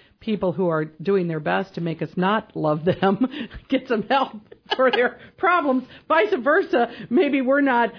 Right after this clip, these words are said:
unconditionally lovable, but if we got a little help with our issues, we could, uh, get closer to the, uh, to the realm where people would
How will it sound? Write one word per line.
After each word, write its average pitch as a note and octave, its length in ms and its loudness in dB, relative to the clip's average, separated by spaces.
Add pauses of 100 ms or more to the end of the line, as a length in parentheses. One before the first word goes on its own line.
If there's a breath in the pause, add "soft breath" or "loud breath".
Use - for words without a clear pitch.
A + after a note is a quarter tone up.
(120)
unconditionally A#3+ 960 2
lovable, G#3+ 560 2
but G3+ 160 2
if G3+ 140 -2
we G#3+ 100 0
got G#3 200 2
a G#3 40 2
little G3 240 2
help B3+ 340 0
with A3 200 -2
our F#3+ 240 2 (340 loud breath)
issues, A3 640 2 (300 loud breath)
we A3 160 0
could, F#3+ 280 0
uh, F#3 260 0
get F#3+ 260 -4
closer C4 460 2
to G#3 180 -2
the, E3+ 300 2
uh, D#3 160 -2 (300 loud breath)
to A3 120 -2
the F#3 100 0
realm F#3 380 2
where E3+ 160 0
people F3+ 360 -2
would D3+ 160 -2